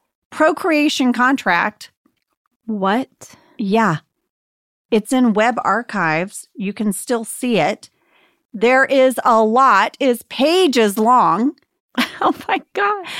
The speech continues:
Speaker 1: I'm gonna read you just a few things that were on this very long and detailed contract. Number one, if the child is breached, he must be turned around in the womb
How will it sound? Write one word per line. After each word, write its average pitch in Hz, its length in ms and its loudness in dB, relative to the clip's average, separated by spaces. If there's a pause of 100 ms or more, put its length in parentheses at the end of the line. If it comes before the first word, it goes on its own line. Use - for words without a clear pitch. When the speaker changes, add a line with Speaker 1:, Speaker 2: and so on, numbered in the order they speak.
(160)
Speaker 1:
I'm 320 180 2
gonna 370 220 2
read 302 260 0
you 262 160 0
just 294 320 -4
a 294 60 -2
few 254 240 0
things 196 580 -2
that 208 260 -2
were 208 180 -2
on 196 240 0
this 190 180 -6
very 247 380 0
long 170 460 0
and 220 220 0
detailed 175 600 -4
contract. - 680 -6 (1700)
Number 320 420 4
one, 175 440 -4 (640)
if 311 160 -4
the - 100 -6
child 349 400 2
is 320 120 -4
breached, - 580 -6 (240)
he - 180 -2
must 285 280 2
be 247 120 -2
turned 320 340 0
around 240 520 0
in 339 220 2
the 320 80 2
womb 185 400 0